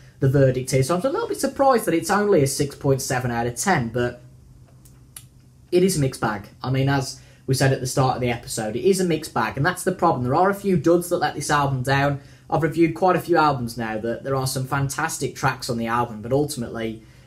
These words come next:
the odd track really lets the, uh, really lets the album down in terms of its rating. But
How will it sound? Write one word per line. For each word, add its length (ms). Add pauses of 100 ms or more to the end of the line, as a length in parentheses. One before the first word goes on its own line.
(120)
the 140
odd 220
track 340
really 200
lets 220
the, 380
uh, 120
really 220
lets 200
the 80
album 280
down 260
in 100
terms 280
of 60
its 100
rating. 500 (680)
But 360